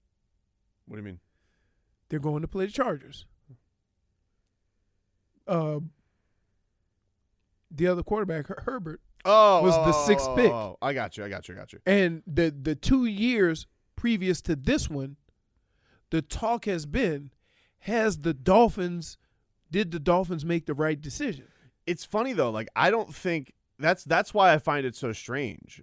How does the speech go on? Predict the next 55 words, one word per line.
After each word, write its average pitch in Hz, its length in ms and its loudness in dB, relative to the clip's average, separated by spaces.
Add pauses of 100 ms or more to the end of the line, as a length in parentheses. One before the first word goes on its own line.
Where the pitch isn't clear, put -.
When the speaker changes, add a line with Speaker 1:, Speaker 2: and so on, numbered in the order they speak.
(100)
Speaker 1:
Like, 120 260 -6
for 135 220 -2
a 117 60 -4
guy 139 340 2
who's 123 240 -4
dealt 120 280 -2
with 107 140 -6
a 107 60 -4
lot, 95 540 -4 (800)
I 139 180 2
feel 135 240 -4
like 113 220 -2
if 113 160 -8
it 135 120 -2
was 135 300 0
a 135 80 -4
case 117 300 -6
of 110 100 -8
him 113 120 -6
being 113 220 -6
too 120 200 -10
amped 107 300 -8
up, 104 220 -6
I 139 200 -2
understand 131 580 -4
it 117 40 -6
almost 107 260 -8
being 113 200 -6
more 107 300 -4
for 104 220 -10
being 113 340 -8
amped 107 260 -8
up 113 160 -6
for 104 80 -8
somebody 98 420 -8
else. 110 420 -6 (500)
I 160 120 4
don't 196 180 -4
feel 143 140 0
like 120 120 0
he's 110 180 -10
gonna 110 140 -8
be 85 100 -14
fazed 117 380 -8
by 90 160 -12
this, - 560 -20 (160)
you 110 140 -8
know? 113 280 -6 (460)
I 156 100 4
don't 196 160 0
think, 165 260 -4 (180)
I 151 120 4
think 226 200 -4
it, - 280 -6
I, 165 140 0